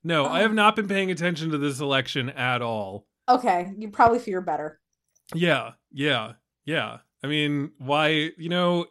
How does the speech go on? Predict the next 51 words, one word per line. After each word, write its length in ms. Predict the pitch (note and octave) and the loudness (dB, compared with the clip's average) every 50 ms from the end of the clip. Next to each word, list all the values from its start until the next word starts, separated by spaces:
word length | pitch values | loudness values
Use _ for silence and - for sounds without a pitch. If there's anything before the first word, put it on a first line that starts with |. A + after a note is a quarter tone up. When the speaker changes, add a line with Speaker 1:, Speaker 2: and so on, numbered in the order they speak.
| - | -10
Speaker 1:
if 180 | F#3+ F#3 E3+ - | -8 -6 -2 -2
I 100 | G3+ F#3+ | -2 0
know 380 | G3 G3+ G#3 A3 A3+ A3 A3 A3 | 0 2 2 4 4 4 4 2
that 240 | G3 G3+ G3 E3+ - | 2 0 -2 -2 -4
someone 280 | - F3+ F3 E3+ E3 | -6 -4 -2 -2 -2
is 120 | E3 D#3 D#3 | -4 -4 -6
coming 280 | - F3 E3 D#3+ D#3+ D#3 | -6 -6 -6 -6 -6 -6
to 40 | D3 | -4
murder 220 | D3 D3 D3+ D3+ D3 | -4 -4 -4 -4 -4
me 100 | D3+ D3 | -2 -2
with 140 | C#3+ B2+ | -2 -2
an 80 | C#3 C3+ | -2 -2
axe, 380 | C3 C3 C3+ C#3+ C3+ - - - - | -2 -2 -2 -2 -4 -6 -12 -10 -8
I'm 140 | C#3+ C#3 D3 | -6 -4 -2
not 220 | D3+ D3+ E3 D#3+ | 0 -2 -2 -2
gonna 140 | - D#3+ C#3+ | -2 -6 -6
keep 300 | - - D#3 C#3+ - - | -6 -6 -8 -8 -8 -10
checking 540 | - - - D#3+ D3 - - D#3 D3 C#3+ C3 | -14 -10 -6 -4 -4 -4 -4 -6 -6 -4 -4
his, 500 | B2 B2 C3 B2+ B2+ B2 A#2+ A2 - - _ _ _ _ _ _ _ | -4 -2 -2 -2 -2 -4 -4 -8 -10 -14 _ _ _ _ _ _ _
you 100 | - C3 B2 | -12 -8 -4
know, 240 | A#2+ C3+ - A2+ A2 - | -2 -2 -2 -4 -6 -12
Speaker 2:
<laughs> 20 | |
Speaker 1:
current 320 | - - F3 F3 D#3 D#3 D3+ | -14 -8 -6 -4 -4 -4 -4
location 640 | C#3+ C#3 - - B2+ C#3+ C#3+ C#3 C3 - C3 B2 B2 | -4 -6 -6 -6 -4 -4 -4 -4 -4 -6 -6 -6 -6
on 100 | A#2+ A#2+ | -6 -8
my 280 | B2 - - B2 - - | -8 -8 -6 -4 -2 -4
Speaker 2:
His 80 | - - | -4 -4
Speaker 1:
iPhone. 360 | - - F4 E4+ E4+ - - | 0 2 2 2 2 0 -2
Speaker 2:
tweets. 320 | - D#4 G#4+ B4 - - - | 4 6 6 6 6 4 -2
Speaker 1:
I'm 100 | - D#3 | 0 4
gonna 320 | B4 - - F#3 G3+ - - - | 4 6 6 6 4 2 2 0
try 300 | - F3 F#3 F#3 F3+ F3+ | 0 4 4 4 6 4
Speaker 2:
<laughs> 20 | |
Speaker 1:
to 240 | E3+ D#3+ D3+ D3 C#3+ - _ - - - - | 4 2 2 0 -2 -6 _ -20 -16 -8 -4
enjoy 440 | D#3+ F3 E3+ B2 D3+ F#3 F#3+ G3 G3 | -2 -2 -2 -2 0 0 2 2 2
the 140 | F#3 F#3 | 2 2
mu-, 240 | F3+ F3+ F3+ - F3 | 2 2 2 2 0
the 320 | G3 F3 C#3 B2 F#3 G#3 F#3 | -4 -4 -6 0 0 2 2
life 340 | D3 E3+ F#3+ F#3 E3 - - | 2 2 2 2 0 0 -2
that 100 | F3+ D#3 | -2 2
I 120 | D#3 D3 | 2 2
have 360 | B2+ C3 D#3 E3+ D#3+ C#3+ B2 | 2 2 0 0 0 0 -2
until 260 | C#3 C3+ C#3 - C#3+ C#3+ | -4 -6 -4 -4 -4 -2
he 100 | C#3 C3 | -4 -4
shows 320 | B2+ - D#3 C#3+ C3 C3+ | -6 -4 -4 -4 -4 -4
up 100 | C3+ B2 | -6 -8
at 60 | - - | -8 -10
my 140 | C3+ A#2+ B2 | -8 -8 -8
door. 400 | B2 C3+ C3 A#2+ A2+ G#2 G#2 - _ _ _ _ _ _ _ _ _ _ _ _ _ _ _ _ _ - | -8 -10 -10 -8 -10 -10 -12 -14 _ _ _ _ _ _ _ _ _ _ _ _ _ _ _ _ _ -8
Speaker 2:
Oh, 440 | - D4+ F4+ E4 C4+ A#3 A#3 A#3 - | -2 2 4 4 4 4 2 0 -8
that's, 480 | - B3+ B3 B3 - - - - - - | -10 -10 -10 -10 -12 -16 -16 -16 -16 -18